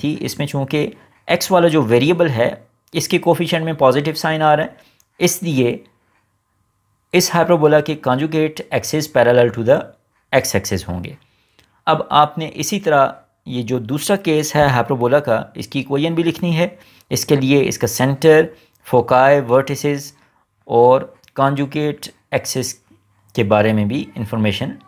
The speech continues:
लिस्ट करनी है। I hope आपको ये बातें यहाँ से क्लियर हो गई होंगी। अब हम यहाँ पे कुछ शिफ्टेड कॉनिक्स का ग्राफ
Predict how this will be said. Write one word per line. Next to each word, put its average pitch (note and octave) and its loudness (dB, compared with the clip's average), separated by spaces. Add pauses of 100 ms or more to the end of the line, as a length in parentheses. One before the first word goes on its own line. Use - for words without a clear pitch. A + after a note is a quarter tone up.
लिस्ट A2 0
करनी F2+ -2
है। F2 -10 (580)
I A2+ 4
hope D3 2
आपको C#3+ 2
ये C3 0
बातें A#2+ 2
यहाँ A2 0
से D#3+ -8 (120)
क्लियर A2 0
हो F2+ -2
गई F2+ -6
होंगी। E2+ -8 (1800)
अब B2 4
हम C3+ 2
यहाँ B2+ 2
पे A#2 4 (140)
कुछ - -4 (260)
शिफ्टेड - 0
कॉनिक्स B2 -2
का G#2+ 4
ग्राफ F#2+ 2